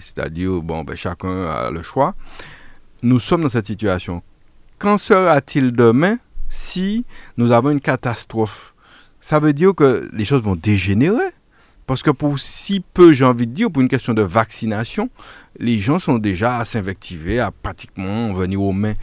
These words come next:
C'est inadmissible. Donc j'appelle à la pou-,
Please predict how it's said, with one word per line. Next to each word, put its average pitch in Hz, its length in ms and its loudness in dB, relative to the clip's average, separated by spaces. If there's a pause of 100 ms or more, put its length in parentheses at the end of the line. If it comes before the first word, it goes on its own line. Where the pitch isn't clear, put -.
(140)
C'est - 320 -4
inadmissible. 160 800 -2 (340)
Donc 135 240 2
j'appelle 165 540 0 (100)
à 117 120 -2
la 117 120 2
pou-, 117 220 -12